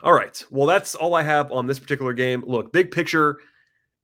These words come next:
it's one of eighty-two. I know, and I said this on Twitter tonight, no one's gonna love that answer. I understand that, but it is truly, like, overreaction season baked all into one here. It's, it's, it's number, it's the game, it's first game of the season. It's a division team.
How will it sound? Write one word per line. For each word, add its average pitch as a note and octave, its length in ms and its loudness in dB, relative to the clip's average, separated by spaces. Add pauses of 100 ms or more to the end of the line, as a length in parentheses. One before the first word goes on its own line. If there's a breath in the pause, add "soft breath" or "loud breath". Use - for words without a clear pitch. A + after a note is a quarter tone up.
it's C#3 140 2
one D3 140 4
of C#3 80 6
eighty-two. C3 480 0
I B2+ 120 0
know, C#3 420 4
and B2 100 -2
I A2+ 40 -4
said C3 160 -4
this A2 80 -10
on A#2 80 -8
Twitter B2 260 -4
tonight, A#2 480 -6 (320 soft breath)
no C#3 180 6
one's D#3+ 200 4
gonna C#3 160 4
love B2 220 0
that B2+ 120 2
answer. C3+ 540 -2
I B2 80 -2
understand B2 420 -4
that, D3 240 0 (280 soft breath)
but A#2+ 280 -2 (160)
it C#3+ 220 0
is C3 220 -2
truly, E3 380 -2
like, B2+ 280 -2 (340)
overreaction B2 1000 0
season A#2 500 -6
baked A#2+ 340 -4 (140)
all A#2+ 200 2
into A2+ 160 -4
one A2+ 220 -4
here. A#2+ 300 -4
It's, B2 280 -10
it's, A#2+ 220 -10
it's - 160 -10
number, B2+ 280 0
it's C3 140 -6
the C3 60 -4
game, B2+ 220 -2
it's B2+ 100 -14
first D#3+ 140 0
game F3 120 2
of D#3+ 60 2
the - 40 -2
season. C3 400 0 (380 soft breath)
It's C3 140 -2
a B2 40 -8
division C3+ 340 0
team. A#2+ 540 -2